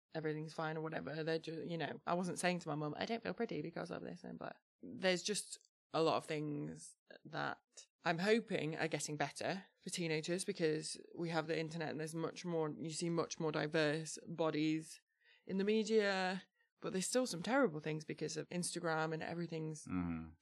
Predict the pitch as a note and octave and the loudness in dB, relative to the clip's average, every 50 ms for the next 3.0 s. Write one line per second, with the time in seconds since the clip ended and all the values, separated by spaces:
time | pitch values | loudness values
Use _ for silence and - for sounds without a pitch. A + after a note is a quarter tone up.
0 | - - F#3 F3+ E3+ F#3 E3+ - F3+ - - _ - - - D3+ D3 - F#3 F#3+ | -2 0 0 2 2 0 -2 0 -2 -2 -2 _ -10 -8 -4 -4 -2 0 2 2
1 | G3 F#3+ F3+ F3+ F#3 F#3+ G3 G3 F#3+ - F#2+ C#3 C#3+ D3+ D3 _ _ _ _ _ | 4 4 4 2 2 0 -2 -4 -4 -2 -4 -2 -4 -6 -6 _ _ _ _ _
2 | _ _ _ _ _ _ _ _ _ - - D3+ D3 C#3+ C#3+ C#3+ D3 C3+ - F3+ | _ _ _ _ _ _ _ _ _ -8 -6 -4 -2 -2 -2 -2 -4 -4 -6 -8